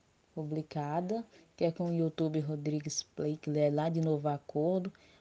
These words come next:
mas, é, ele tá morando no continente europeu, já faz um bom tempo. E o outro é com o jornalista, é,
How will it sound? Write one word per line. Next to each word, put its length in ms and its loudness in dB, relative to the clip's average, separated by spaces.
mas, 680 2
é, 720 4
ele 220 -2
tá 160 0
morando 420 2
no 140 2
continente 580 0
europeu, 720 4
já 140 -4
faz 260 -2
um 60 0
bom 300 -2
tempo. 500 0
E 320 8
o 100 10
outro 500 6
é 120 6
com 140 4
o 100 6
jornalista, 1300 4
é, 560 2